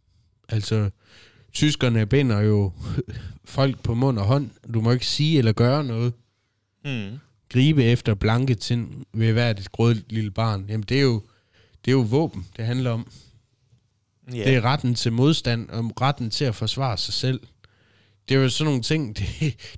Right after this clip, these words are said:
Speaker 1: det vil du blive smidt i håndjern for, for at sige, øh, i radioen. Og der var ikke nogen, der turde gøre noget med den sang. Og det er jo også sådan en ting, der vi, vi har gjort, øh, i mange år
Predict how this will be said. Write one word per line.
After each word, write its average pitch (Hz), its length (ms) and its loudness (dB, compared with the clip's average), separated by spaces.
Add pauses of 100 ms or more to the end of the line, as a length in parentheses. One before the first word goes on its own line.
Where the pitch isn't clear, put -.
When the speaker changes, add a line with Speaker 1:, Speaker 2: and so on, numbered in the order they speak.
Speaker 1:
det 139 120 6
vil 127 100 4
du 131 80 2
blive 117 440 4
smidt 110 240 -2
i 113 40 0
håndjern 123 540 0
for, 113 500 -2
for 113 280 0
at 98 60 -2
sige, 139 300 -2 (720)
øh, 95 480 -2
i 95 160 -8
radioen. 107 560 -2 (1300)
Og 107 80 -8
der 117 60 0
var 113 100 2
ikke 151 140 -2
nogen, 160 200 2
der 104 200 2
turde 120 300 0
gøre 151 260 2
noget 101 240 -2 (180)
med 113 120 -4
den 110 240 -4
sang. 104 280 -8 (1080)
Og 104 100 -10
det 143 80 0
er 190 40 4
jo 202 140 4
også 135 280 0 (280)
sådan 123 200 -4
en 104 60 -6
ting, 139 280 -4
der 113 160 -2
vi, 113 300 -2
vi 120 380 -6 (500)
har - 180 -6
gjort, 120 400 -2 (280)
øh, 101 460 -6
i 113 80 -10
mange 110 380 -4
år 104 240 -4